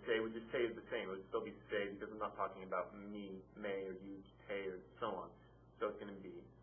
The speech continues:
bañese. Accent mark over that first A. Bañese.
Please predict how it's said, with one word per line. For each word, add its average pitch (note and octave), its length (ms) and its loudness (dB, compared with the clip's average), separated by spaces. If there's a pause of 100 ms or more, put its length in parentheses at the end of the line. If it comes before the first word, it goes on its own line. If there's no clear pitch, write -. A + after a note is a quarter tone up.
(720)
bañese. G2 800 4 (180)
Accent G2+ 260 -2
mark G2 180 0
over F#2+ 140 0
that F2+ 180 0
first F#2+ 220 -4
A. F#2+ 60 0 (200)
Bañese. G2+ 600 2